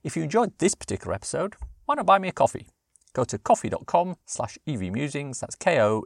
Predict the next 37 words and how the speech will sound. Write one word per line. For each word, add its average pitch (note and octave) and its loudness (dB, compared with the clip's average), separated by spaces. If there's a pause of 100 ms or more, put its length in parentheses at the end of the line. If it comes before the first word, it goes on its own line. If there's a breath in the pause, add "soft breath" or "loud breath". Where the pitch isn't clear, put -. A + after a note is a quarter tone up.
dash G#2 -2
F - -2
I F#2 2
dot - -10
com D3 2
slash - -4
E E3+ -2
V F#2+ -6
musings, G#2+ -2 (520 soft breath)
and G3 -2
you - -10
can C#3+ -4
do B2+ -2
just - -6
that. - -4 (360)
Takes - -2
Apple - 4
Pay G2 -6
too. - -6 (880 loud breath)
If C#4 2
you G#3+ 6
want D#3 4
a - -4
quick - -2
reference - -2
ebook E3+ 0
to - -4
read B2 -2
on C#3 0
your F#2+ 0
Kindle, E3+ -2
I D3+ 4
wrote A2 0
a - -6
little A#2 -8
something C#3 -4
called C#3 0